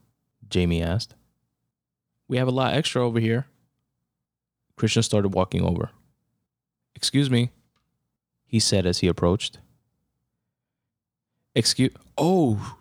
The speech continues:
shit." "What? What is it?" asked Carolina, frightened. "He's tied up.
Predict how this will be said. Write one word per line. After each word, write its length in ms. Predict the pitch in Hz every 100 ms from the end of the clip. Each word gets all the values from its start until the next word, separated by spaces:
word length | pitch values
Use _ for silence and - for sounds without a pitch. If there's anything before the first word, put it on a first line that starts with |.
| _
shit." 640 | - - - 254 - - - _ _ _ _ _ _ _ _ _ _ _ _ _ _ -
"What? 400 | - 156 233 - _ _ _ _ _ _ _ _ _
What 140 | 139
is 140 | 226 220
it?" 240 | 113 - _ _ _ _ _ _ _ _ _
asked 300 | 98 98 -
Carolina, 420 | 107 92 90 87
frightened. 480 | - 92 - 95 107 _ _ _ _ _ _ _ _ _ _ _ _ _ _ _
"He's 200 | - 139
tied 260 | - 160 151
up. 260 | 185 -